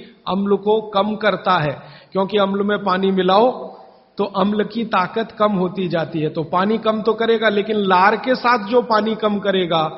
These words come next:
वो बिल्कुल अद्भुत होगा। भागवत जी आगे कहते हैं, बहुत ही महत्व की बात है ये सब आपके लिए। वो ये कहते हैं कि जो व्यक्ति सिप-सिप करके पानी पिए,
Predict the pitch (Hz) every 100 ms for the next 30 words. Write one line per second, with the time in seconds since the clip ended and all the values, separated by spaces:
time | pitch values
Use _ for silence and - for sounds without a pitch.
0 | - - - 175 180 180 175 202 220 170
1 | 143 156 - 120 - - _ _ _ _
2 | _ _ _ _ _ _ _ _ _ _
3 | _ _ _ _ - - _ 156 185 220
4 | 254 226 240 247 202 214 - 170 151 156
5 | 117 - - - 151 196 240 269 254 208
6 | 196 214 185 196 175 170 208 196 185 -
7 | 143 147 143 - 135 120 104 _ - -
8 | 202 269 277 254 247 277 285 269 185 220
9 | 247 226 226 - 269 - - 285 - 285
10 | - - 226 240 233 226 175 185 175 170
11 | 151 117 -